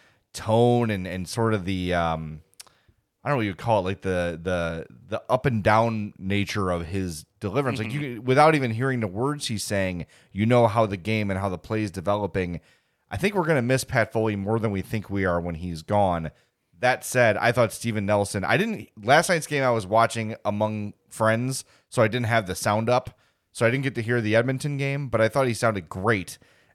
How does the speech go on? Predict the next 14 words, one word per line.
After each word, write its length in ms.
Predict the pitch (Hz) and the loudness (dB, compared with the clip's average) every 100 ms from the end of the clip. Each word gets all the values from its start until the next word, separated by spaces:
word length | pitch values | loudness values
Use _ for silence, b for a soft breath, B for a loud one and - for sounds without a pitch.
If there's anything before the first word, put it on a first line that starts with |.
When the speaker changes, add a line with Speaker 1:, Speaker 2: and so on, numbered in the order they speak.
| b | b
Speaker 1:
in 160 | 110 104 | -4 -2
the 80 | 90 | -2
game 280 | 104 101 | -2 0
against 300 | 98 98 85 | -2 -2 -4
Vancouver, 680 | 85 90 82 107 98 98 101 | -4 -4 -4 -4 -2 -2 -2
and 200 | 92 90 | -4 -6
a, 260 | - - 110 | -6 -8 -4
a 20 | |
little 220 | 107 107 | -2 -2
bit 140 | 92 | -2
of 80 | 87 | -4
humor, 280 | 151 170 180 | -4 -4 -4
kind 280 | - 185 220 | -2 0 0
of 160 | 185 | -4